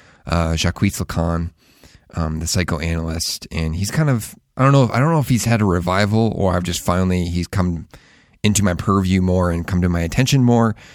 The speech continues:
But I like to think <laughs> that he's actually, uh, have kind of having a, a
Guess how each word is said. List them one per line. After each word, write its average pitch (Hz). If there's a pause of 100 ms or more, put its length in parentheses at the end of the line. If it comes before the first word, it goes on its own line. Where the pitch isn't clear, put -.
(240)
But 92
I 98
like 143
to 135
think 113
<laughs> 90
that 120
he's 107
actually, 90 (880)
uh, 92
have 90
kind 98
of 87
having 87
a, 82 (840)
a 80